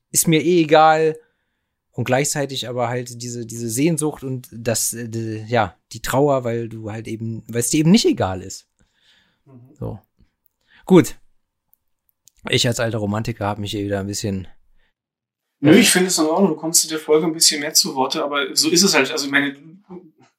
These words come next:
Speaker 2: du kenn-, hast es im Blut, das Album. Für mich war es halt neu und ich hab mich jetzt zwei Wochen mit
Speaker 1: Hast du das Album nie vorher gehört?
Speaker 2: Nein. Ich, wie, wie ich vorhin meinte, ich hab, ich kannte drei Bruce Springsteen-Songs.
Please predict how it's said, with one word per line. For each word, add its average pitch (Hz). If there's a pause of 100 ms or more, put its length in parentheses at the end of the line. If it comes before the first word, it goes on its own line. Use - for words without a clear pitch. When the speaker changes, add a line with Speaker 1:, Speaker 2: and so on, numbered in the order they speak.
(280)
Speaker 2:
du -
kenn-, 156
hast 147
es 156
im 143
Blut, 170
das 131
Album. 120 (340)
Für 147
mich 139
war 139
es -
halt 139
neu 139 (100)
und 131 (540)
ich -
hab 127
mich 143
jetzt -
zwei -
Wochen 180
mit 160
Speaker 1:
Hast -
du 170
das 127
Album 147
nie 226
vorher 214
gehört? 214
Speaker 2:
Nein. 202 (360)
Ich, -
wie, 175
wie 160
ich 165
vorhin 165
meinte, 156 (300)
ich -
hab, - (220)
ich -
kannte 165
drei 160
Bruce 156
Springsteen-Songs. 127